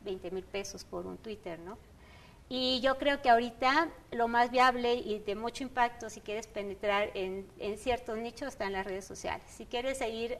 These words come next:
a una cuestión ya de un estrato social más popular, sí, el contacto de persona, el contacto que pongas tu punto de orientación, por ejemplo, de cáncer de mama, ¿no? Que,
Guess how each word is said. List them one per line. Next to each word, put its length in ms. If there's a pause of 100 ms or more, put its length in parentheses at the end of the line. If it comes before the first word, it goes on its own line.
a 240
una 480
cuestión 400
ya 240 (460)
de 220
un 100
estrato 320
social 560
más 320
popular, 540
sí, 340
el 140
contacto 840 (100)
de 120
persona, 680
el 100
contacto 540
que 100
pongas 500
tu 140
punto 460
de 180
orientación, 800
por 100
ejemplo, 340
de 100
cáncer 340
de 100
mama, 320
¿no? 300
Que, 120